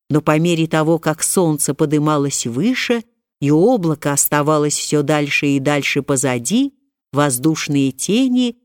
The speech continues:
мало-помалу исчезли. Целый день летели лебеди,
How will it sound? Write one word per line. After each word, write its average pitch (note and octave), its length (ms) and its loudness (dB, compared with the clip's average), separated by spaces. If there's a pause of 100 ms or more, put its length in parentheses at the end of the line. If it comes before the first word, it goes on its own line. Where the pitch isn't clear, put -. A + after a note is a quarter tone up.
(160)
мало-помалу D#3+ 1080 -2 (100)
исчезли. - 800 -6 (960)
Целый D4 440 2
день D#3 420 0
летели D3 540 0
лебеди, F3 680 0